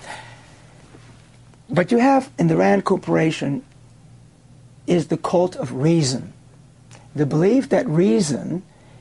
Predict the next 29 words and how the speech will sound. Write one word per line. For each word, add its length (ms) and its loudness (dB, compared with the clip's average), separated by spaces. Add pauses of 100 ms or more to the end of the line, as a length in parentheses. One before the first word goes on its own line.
(160)
can 480 0 (260)
solve 640 0 (100)
all 280 0
problems. 720 -8 (800)
That 160 -2
there 140 4
is 140 2
nothing 500 0 (800)
that 160 -2
reason 600 0 (420)
cannot 560 -2
mend 600 2 (340)
or 140 -8
cure 720 -2 (420)
or 120 2
improve. 480 0 (1700)
I 140 2
don't 120 0
think 140 -2
that's 180 -6
the 60 -8
case, 280 -2
and 80 -4
I 40 -2
think 320 -6
most 300 0
of 100 0
you 80 -2
probably 480 -2